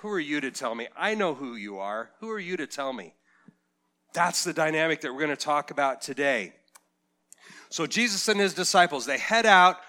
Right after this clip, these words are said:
from the Galilee region, specifically probably they're hanging out in Capernaum, and they head out and they go back to Nazareth. Now, Nazareth,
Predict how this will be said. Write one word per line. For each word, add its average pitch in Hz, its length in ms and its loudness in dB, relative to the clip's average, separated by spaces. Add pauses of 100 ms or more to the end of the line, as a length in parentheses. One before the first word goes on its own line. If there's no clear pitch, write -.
(160)
from 175 380 2
the 160 80 -2
Galilee 208 560 4
region, 156 580 -2
specifically 170 640 -6
probably 160 480 0
they're 147 160 -4
hanging 151 300 -2
out 147 160 0
in 135 80 -18
Capernaum, 151 640 -4 (440)
and 151 380 0
they 185 200 2
head 202 220 4
out 170 320 6
and 143 120 -6
they 135 80 -4
go 151 240 -4
back 147 280 -2
to 151 80 -14
Nazareth. 131 600 -4
Now, 123 160 -6
Nazareth, 190 600 0